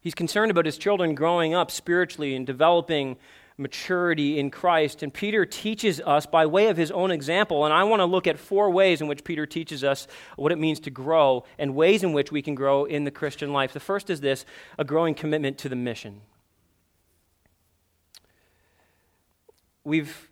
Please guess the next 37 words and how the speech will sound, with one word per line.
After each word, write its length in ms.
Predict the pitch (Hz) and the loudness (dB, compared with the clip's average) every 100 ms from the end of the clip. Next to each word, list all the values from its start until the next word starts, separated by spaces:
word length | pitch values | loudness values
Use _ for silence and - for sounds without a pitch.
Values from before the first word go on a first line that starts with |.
| _ | _
said 200 | - 190 | -2 2
it 80 | 175 | 4
often 260 | 156 185 165 | 6 4 0
around 200 | 147 139 | 0 0
here, 240 | 135 151 | -2 -2
but 180 | 151 139 | -2 0
God 240 | 156 190 | 2 2
saves 500 | - - 175 202 156 | 0 -4 0 0 0
us 240 | 127 127 - | 2 2 0
and 160 | 135 | -6
then 100 | 139 | -4
he 100 | 135 | -4
sends 520 | 127 - 175 175 156 113 | -6 -6 -4 -2 -2 -4
us. 400 | - - - - - _ _ _ _ _ _ _ _ _ _ _ | -12 -14 -20 -20 -20 _ _ _ _ _ _ _ _ _ _ _
He 240 | - 190 185 | -6 2 2
embraces 760 | 170 139 165 208 240 208 151 | 2 2 4 6 4 0 4
us 260 | 139 143 - | 4 4 2
and 120 | 165 | 0
then 120 | 165 | 2
he 100 | 165 | 2
commissions 720 | 170 156 151 185 208 220 170 | -2 -4 0 0 0 -2 0
us 240 | 139 139 - | 2 2 0
with 180 | 151 156 | -4 -2
a 60 | |
message 840 | 139 147 185 214 - 135 127 131 - - - | -2 0 2 0 -2 -6 -6 -10 -20 -12 -6
and 160 | 151 | 0
a 100 | 143 | 0
mission. 760 | 139 151 185 185 143 113 117 135 - - _ - - - - - - - - _ _ | 2 0 0 -2 -10 -10 -12 -12 -12 -14 _ -20 -20 -18 0 2 2 -8 -20 _ _
And 160 | - 147 | -6 2
one 160 | 214 294 | 4 4
thing 260 | 254 233 | 4 4
we 140 | 208 196 | 4 4
notice 720 | 185 208 190 147 165 - - - - - | 6 6 6 6 4 -2 -14 -20 -20 -6
is 120 | 190 | 2
that 140 | 180 180 | 4 4
all 320 | 202 226 269 | 4 6 6
through, 580 | 277 - 240 208 208 220 | 4 0 4 6 8 4